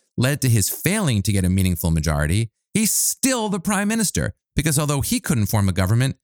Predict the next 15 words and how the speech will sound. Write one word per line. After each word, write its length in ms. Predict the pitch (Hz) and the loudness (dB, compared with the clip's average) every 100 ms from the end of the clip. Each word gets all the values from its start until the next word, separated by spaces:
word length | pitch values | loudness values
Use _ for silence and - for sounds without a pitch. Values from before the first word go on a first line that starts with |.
| _ - | _ -2
neither 400 | 107 131 131 127 | 2 2 2 0
could 280 | - 107 101 | 0 0 2
his 180 | 101 | 2
main 280 | 92 92 92 | 2 2 2
opponents. 680 | 71 - 82 73 - - - _ _ _ _ _ _ - | 0 -2 -2 -2 -6 -8 -8 _ _ _ _ _ _ -6
The 120 | 139 | -2
idea 400 | 147 147 190 185 | 0 0 0 0
that 140 | 135 110 | 0 0
a 60 | |
sitting 380 | 104 - 180 180 | 0 0 0 0
prime 300 | - 139 120 | 0 0 2
minister 540 | 113 110 - 62 - - _ _ _ | 2 0 0 -2 -4 -8 _ _ _
in 140 | 117 147 | 0 2
a 60 | |
democracy, 800 | 143 135 123 - 92 - - 98 | 2 2 0 0 -2 -2 -4 -4